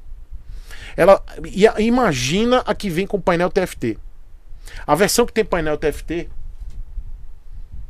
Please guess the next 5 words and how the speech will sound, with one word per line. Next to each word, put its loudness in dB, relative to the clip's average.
ela 8
vai 8
chegar 4
no 6
mínimo 6